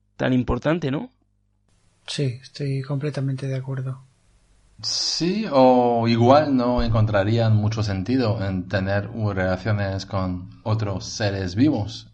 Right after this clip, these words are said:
Speaker 3: en otro sitio. Si no tienes nada que aprender de ellos, no sé, eh, o si no sacas beneficio, que también es, es, soy un poco, eh,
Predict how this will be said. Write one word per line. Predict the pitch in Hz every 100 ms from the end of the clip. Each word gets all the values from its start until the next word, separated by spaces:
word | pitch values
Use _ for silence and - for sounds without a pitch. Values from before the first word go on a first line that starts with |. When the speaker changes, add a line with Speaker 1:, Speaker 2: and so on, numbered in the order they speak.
| -
Speaker 3:
en | 98 92
otro | 95 92
sitio. | - 85 98 87 87 - - - -
Si | -
no | 107
tienes | 107 101 107
nada | 104 107
que | 101
aprender | 95 92 104 104
de | 95 95
ellos, | 117 101 110 - - - -
no | 90 90
sé, | - 120 110 - - - _
eh, | - 92 90
o | 101 95 92 90
si | - 95
no | 98 101 101 98 95 92
sacas | - - 113 110 98 - 120
beneficio, | 104 98 95 - 127 107 110 110 117 - - -
que |
también | - 90 95 95
es, | 92 - - _
es, | 98 87
soy | - - 107 107
un |
poco, | - 110 135 131 113 98 90 90 87 - - - - - - - - - -
eh, | 101 92 87 87 85 85